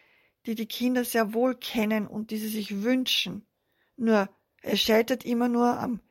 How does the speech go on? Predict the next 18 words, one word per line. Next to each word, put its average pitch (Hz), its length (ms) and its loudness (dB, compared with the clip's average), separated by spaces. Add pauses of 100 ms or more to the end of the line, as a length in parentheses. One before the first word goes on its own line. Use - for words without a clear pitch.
(120)
Wissen 262 680 0 (520)
und 220 160 -4
von 214 180 0
uns, 269 460 2
von 214 160 -6
uns 240 240 0
Erwachsenen. 208 880 -2 (720)
Schreibt - 380 2
mir 262 160 4
auch - 120 0
gerne 247 340 2
hier 254 460 0
unter 240 300 -2
diesem 220 520 -6 (140)
Speak - 640 -8 (1200)
oder 220 220 2
eine 208 200 2
E-Mail 285 560 2